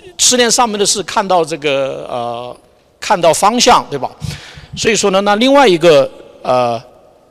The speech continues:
养成的习惯就是要把自己和全家放在肢体当中。就是既，既然我们领受了说神在，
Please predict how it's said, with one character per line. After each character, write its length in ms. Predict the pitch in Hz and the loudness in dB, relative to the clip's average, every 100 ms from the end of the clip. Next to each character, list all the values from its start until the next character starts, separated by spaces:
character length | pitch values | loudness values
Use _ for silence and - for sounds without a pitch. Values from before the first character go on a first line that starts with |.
| _ - | _ -8
养 200 | 139 127 | -6 -4
成 160 | 147 | -6
的 60 | 147 | -2
习 220 | - 135 | -2 -2
惯 220 | 139 151 | -2 -2
就 80 | 135 | -2
是 140 | 127 | -4
要 100 | 135 | -4
把 120 | 123 107 | -4 -6
自 200 | - 147 | -6 -6
己 140 | 110 | -10
和 100 | - | -12
全 220 | - 113 | -12 -12
家 160 | 120 123 | -6 -6
放 220 | - 139 | -6 -8
在 100 | 123 | -8
肢 180 | 113 156 | -8 -8
体 160 | - - | -8 -12
当 200 | 113 110 | -16 -18
中。 160 | 123 131 _ _ _ _ _ _ _ - - - - - - - - - - - - _ _ _ _ - | -20 _ _ _ _ _ _ _ _ -18 -18 -18 -18 -14 -12 -14 -16 -20 -20 -20 -20 _ _ _ _ -12
就 120 | 180 | -4
是 260 | 160 170 147 151 _ _ _ _ | -2 -2 -4 -8 _ _ _ _
既， 200 | - - | -8 -4
既 200 | - 254 247 | 0 2 4
然 280 | 170 156 | 4 4
我 120 | 160 127 | 2 -2
们 200 | 127 131 | -4 -6
领 200 | 120 107 | -6 -2
受 260 | - 170 | 0 2
了 80 | 143 | 0
说 300 | 123 135 127 | -2 -6 -4
神 560 | 127 - 117 143 156 160 | -2 -4 -4 -8 -8 -8
在， 460 | - 147 131 117 | -2 0 0 -2